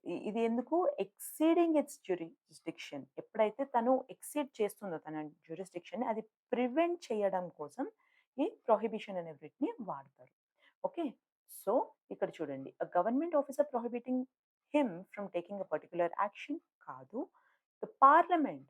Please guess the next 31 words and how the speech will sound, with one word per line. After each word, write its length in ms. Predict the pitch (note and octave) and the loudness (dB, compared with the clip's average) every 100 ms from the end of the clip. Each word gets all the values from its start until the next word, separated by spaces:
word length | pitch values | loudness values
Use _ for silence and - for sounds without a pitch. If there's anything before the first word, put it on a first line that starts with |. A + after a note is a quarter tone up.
| _ - | _ -16
అసలు 200 | F3 G3+ | -8 -6
ఇక్కడ 160 | G3 F#3+ | -2 0
పార్లమెంటే 640 | F#3 F#3+ A3+ A3+ A3 B3+ D#4+ F#4+ | 4 4 2 0 4 8 8 6
ఇంక్లూడ్ 380 | - G#3+ A3 A3 | -6 -6 -2 -4
కాలేదండి. 560 | - E3+ E3 D#3 C#3 C3+ | -2 -4 -2 -6 -10 -14
ఎందుకు 320 | D#3+ G3+ A3+ A#3 | -16 -14 -16 -14
అంటే 220 | F#3 F#3 | -12 -10
ఇది 220 | C#4+ A3 B3+ - | -12 -8 -10 -10
జ్యుడిషియల్, 800 | F3 F3 A3+ C4+ - D4+ D4+ C#4+ - _ _ _ - | -6 -6 -4 -8 -8 -2 0 0 -4 _ _ _ 4
క్వాజీ 280 | G3+ G#3 C4 | 6 6 2
జ్యుడిషియల్ 500 | A3+ A#3 A3+ A3+ A3 - | -2 -4 -4 -4 -4 4
బాడీస్‌కి 480 | F#3 G3 A3 - | 6 6 2 -6
సంబంధించింది. 680 | A3+ F#3 E3+ D#3 C#3+ C#3 C3 | -6 -6 -8 -12 -14 -16 -20
It's 220 | C#3 - F3 | -20 -14 -2
not 180 | G3+ A3+ | -2 -2
something 320 | G3 F#3+ G#3+ | -8 -8 -8
related 380 | F#3+ F3 F3 F3 | -6 -4 -2 -4
to 120 | C4+ C4 | -4 -6
parliament 600 | G3 E3+ E3 F#3 F3 E3+ | -4 -2 -4 -8 -10 -8
or 140 | F3+ A3 - | -6 -6 -8
assemblies 500 | - F3 E3+ D#3+ C#3 | -16 -12 -12 -12 -16
అన్నమాట. 380 | C3 B2+ _ _ _ _ _ _ _ | -20 -20 _ _ _ _ _ _ _
So 100 | - | -4
ఇది 160 | D#3+ D#3 | -4 -4
కూడా 200 | F#3+ G3 | -2 0
కాదు. 280 | F3+ F3 C#4+ - _ _ _ | 4 2 2 -6 _ _ _
The 140 | E3 E3+ D#3+ | 0 0 2
lower 460 | F#3 D4 F4 F#4 F4 _ | 6 8 8 6 2 _
court 400 | - D#3 C#3+ A#3+ _ | -4 -4 -4 -10 _
prohibiting 680 | - F#3+ G3 B3+ C#4 D4 D#4+ - | 4 6 6 2 -2 -2 -4 -4
continuation 880 | A3 G3+ - D4 D#4 D#4+ C#4+ - | -8 -8 -8 -4 0 0 -2 -6